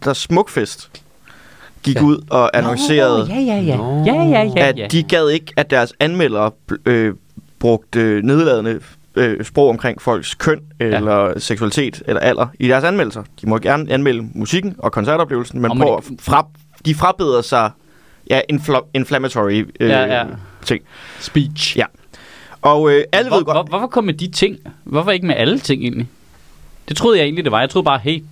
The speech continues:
Speaker 3: dudes, opfør jer lige ordentligt."
Speaker 1: Jamen, det er jo basically bare
Speaker 3: Ja.
Speaker 1: det, ikke? Ellers så kan de risikere anmeldere nu at få frataget deres, øh, pressekreditering.
Speaker 3: Ja.
Speaker 2: Ja, det synes jeg faktisk, de padlede lidt på.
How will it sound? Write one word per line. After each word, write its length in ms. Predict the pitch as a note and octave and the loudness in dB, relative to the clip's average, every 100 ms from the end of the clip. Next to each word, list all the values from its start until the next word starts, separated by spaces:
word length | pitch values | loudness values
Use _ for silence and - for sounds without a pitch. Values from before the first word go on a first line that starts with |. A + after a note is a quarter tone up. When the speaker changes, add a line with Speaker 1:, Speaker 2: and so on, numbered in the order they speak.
| - | -2
Speaker 3:
dudes, 360 | D#3+ D3+ - - | 0 0 -6 -6
opfør 320 | - D3+ D3+ | -6 -2 0
jer 100 | B2+ | 2
lige 120 | C#3 | 2
ordentligt." 260 | B2+ - - - | 0 -2 -4 -4
Speaker 1:
Jamen, 140 | D3+ | 0
det 40 | |
er 40 | G3 | 0
jo 60 | |
basically 400 | D#3+ C#3+ C3 A2 | 0 -2 -4 -6
bare 160 | G#2+ G#2+ | -2 0
Speaker 3:
Ja. 60 | A#2+ | 0
Speaker 1:
det, 60 | |
ikke? 140 | C3+ - | -2 -2
Ellers 180 | E3 D#3 | -4 -4
så 100 | D3+ | -4
kan 160 | D#3 | -4
de 240 | C#3 - B2+ | -4 -2 -2
risikere 340 | A#2+ - C#3+ | -2 -2 -2
anmeldere 320 | C#3 C#3 A2+ | 0 0 2
nu 120 | A#2+ | 2
at 140 | B2+ B2 | 0 -2
få 100 | A#2 | -4
frataget 600 | - A2 - A2+ A2+ - | -2 -2 0 -2 -2 -4
deres, 420 | G2 F2 - - - | -6 -6 -8 -12 -6
øh, 180 | B2 B2 | -2 -2
pressekreditering. 840 | - F#3+ F3+ - - F2+ - - - | 0 -2 -2 -8 -10 -8 -12 -14 -4
Speaker 3:
Ja. 80 | B2 | 0
Speaker 2:
Ja, 200 | D#3+ F3 | 2 2
det 140 | F#3+ | 0
synes 140 | E3+ F#3+ | -4 -2
jeg 60 | F#3 | 0
faktisk, 180 | F#3+ | 0
de 140 | G3 D3+ | -2 0
padlede 380 | E3 F3+ G3+ E3+ | 2 4 2 2
lidt 200 | E3+ E3+ | -2 0
på. 260 | F3 D3+ | -2 -2